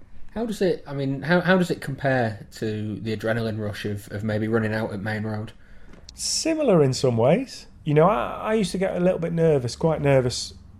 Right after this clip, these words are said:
Speaker 2: I'd sleep well before a game, um, but then I, w-, I would be a bit nervous on the morning of a game. I normally wanted something to happen early that would,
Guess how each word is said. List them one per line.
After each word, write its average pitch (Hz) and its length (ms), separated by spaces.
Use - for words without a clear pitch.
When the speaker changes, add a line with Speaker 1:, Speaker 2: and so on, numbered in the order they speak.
Speaker 2:
I'd 123 140
sleep 196 220
well 151 160
before 120 380
a 107 40
game, 110 640
um, 110 420
but - 180
then 117 380
I, - 40
w-, - 240
I - 60
would 156 200
be 139 80
a 131 40
bit - 160
nervous 123 340
on 120 100
the 113 60
morning 113 360
of 101 80
a 101 60
game. 104 360
I 113 80
normally 120 360
wanted 120 340
something 123 240
to 120 140
happen 117 260
early 107 320
that 104 160
would, 107 240